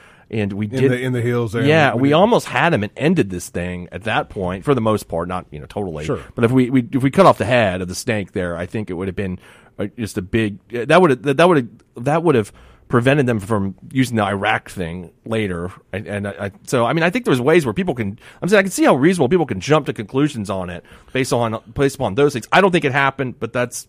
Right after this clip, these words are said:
Speaker 2: And
Speaker 1: but I
Speaker 2: then,
Speaker 1: can see that.
Speaker 2: and I think what's brought this back up somewhat too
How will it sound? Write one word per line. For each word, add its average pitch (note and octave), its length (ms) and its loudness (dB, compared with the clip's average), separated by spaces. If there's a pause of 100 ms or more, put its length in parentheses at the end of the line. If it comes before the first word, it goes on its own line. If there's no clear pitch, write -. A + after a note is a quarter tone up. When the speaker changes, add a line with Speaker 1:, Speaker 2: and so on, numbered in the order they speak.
(120)
Speaker 2:
And D3+ 160 -6
Speaker 1:
but D#3+ 80 0
I F#3 60 2
Speaker 2:
then, G3+ 80 0
Speaker 1:
can D3 100 -4
see F#2 80 -8
that. - 180 -16 (220)
Speaker 2:
and D3+ 100 -6
I F#3 100 -2
think A#3 200 -2
what's D3 180 -2
brought B2+ 360 -6
this C3 160 -8
back A2+ 280 -6
up C3+ 200 -6
somewhat A2+ 480 -6
too D3+ 360 2